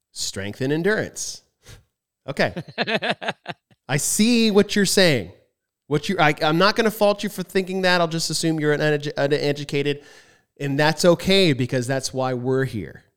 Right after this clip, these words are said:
Speaker 1: We, as in, I mean CrossFit, not me and Bill.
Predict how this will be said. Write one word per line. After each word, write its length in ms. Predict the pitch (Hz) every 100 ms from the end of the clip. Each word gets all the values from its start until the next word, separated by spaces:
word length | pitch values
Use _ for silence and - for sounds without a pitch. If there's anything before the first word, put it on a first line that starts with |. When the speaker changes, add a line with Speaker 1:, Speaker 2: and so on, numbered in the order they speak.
| _
Speaker 1:
We, 420 | 113 135 143 139 127
as 240 | 117 104
in, 80 | 117
I 80 | 117
mean 300 | 113 113 98
CrossFit, 480 | - 98 - -
not 180 | 85 76
me 120 | 87
and 120 | 90 80
Bill. 260 | 67 -